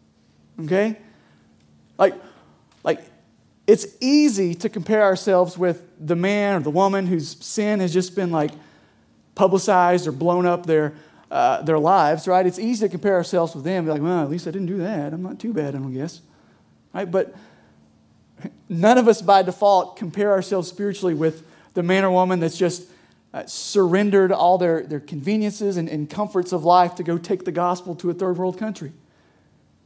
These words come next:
Right? Very few of us sit and compare ourselves with, with that person.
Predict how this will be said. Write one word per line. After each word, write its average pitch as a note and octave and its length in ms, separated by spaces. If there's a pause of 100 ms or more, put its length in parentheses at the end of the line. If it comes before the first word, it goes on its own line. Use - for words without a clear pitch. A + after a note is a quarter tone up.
(300)
Right? G3+ 160 (1000)
Very A3 260
few B3 180
of A3+ 80
us G3+ 160
sit A#3+ 160
and F#3+ 80
compare G3+ 380
ourselves F#3+ 500
with, D#3+ 140
with E3 140
that F#3 200
person. - 360